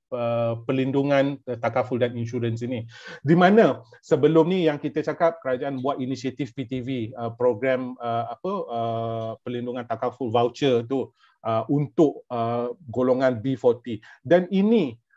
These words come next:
uh, yang macam saya, uh, apa, uh, terangkan tadi di dalam, uh, slide saya, saya cakapkan alasan-alasan orang, uh, selalu yang bila kita cakap,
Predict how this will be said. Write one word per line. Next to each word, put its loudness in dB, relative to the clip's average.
uh, -8
yang 4
macam 2
saya, 4
uh, 2
apa, -6
uh, -4
terangkan 0
tadi -2
di -8
dalam, 0
uh, -8
slide -6
saya, 0
saya -4
cakapkan -6
alasan-alasan 2
orang, -6
uh, -6
selalu -4
yang -4
bila -6
kita -8
cakap, -2